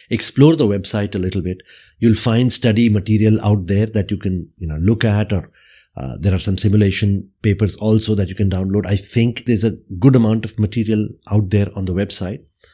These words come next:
uh, which you can refer to before you give the exam. So if you're planning to give the togaf exam and if you are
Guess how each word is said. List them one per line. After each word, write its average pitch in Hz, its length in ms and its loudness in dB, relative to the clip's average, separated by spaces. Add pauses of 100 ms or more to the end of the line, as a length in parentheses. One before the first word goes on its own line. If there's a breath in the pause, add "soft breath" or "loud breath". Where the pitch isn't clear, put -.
(440 soft breath)
uh, 65 200 -14 (180)
which 107 420 0
you 110 120 4
can 101 180 4
refer 101 360 0
to 92 300 -4 (220)
before 95 320 -2
you 85 100 -4
give 80 220 -6
the 85 100 -6
exam. - 380 -12 (1000 loud breath)
So 147 100 2
if 127 160 2
you're 123 100 8
planning 143 340 4
to 147 60 0
give 113 140 -2
the 104 80 -10
togaf 110 380 0
exam 92 440 -4
and 104 180 -2
if 101 200 -8
you 101 140 0
are 92 240 -4